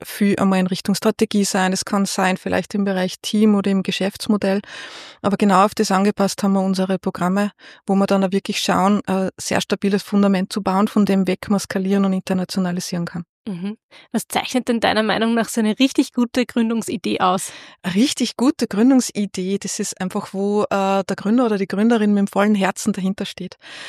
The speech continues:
Speaker 1: Weil das bringt dann ganz ein anderes Feuer und da ist dann auch egal, ähm, wie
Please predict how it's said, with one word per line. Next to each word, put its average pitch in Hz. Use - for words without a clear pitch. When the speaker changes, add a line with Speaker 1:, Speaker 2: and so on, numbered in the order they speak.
Speaker 1:
Weil 202
das 214
bringt 247
dann 220
ganz 254
ein 240
anderes 190
Feuer 185
und 170
da 185
ist -
dann 196
auch 185
egal, 196
ähm, 208
wie 208